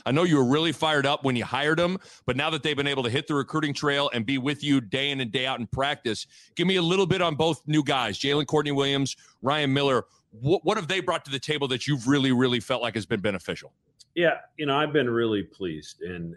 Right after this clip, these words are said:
Speaker 2: and obviously when you have a change in staff, it's a,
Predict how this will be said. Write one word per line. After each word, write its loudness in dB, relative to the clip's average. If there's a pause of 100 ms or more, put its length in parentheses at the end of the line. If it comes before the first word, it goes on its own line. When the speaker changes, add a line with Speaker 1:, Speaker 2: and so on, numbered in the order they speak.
Speaker 2:
and -10
obviously -4
when -6
you -6
have -2
a -10
change -10
in -14
staff, -10
it's -16
a, -14